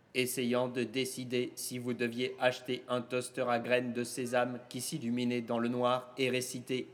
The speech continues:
Invictus. Je m'en souviens,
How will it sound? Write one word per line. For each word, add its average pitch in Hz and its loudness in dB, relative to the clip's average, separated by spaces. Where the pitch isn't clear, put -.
Invictus. 120 -4
Je - -8
m'en 120 -2
souviens, 143 -6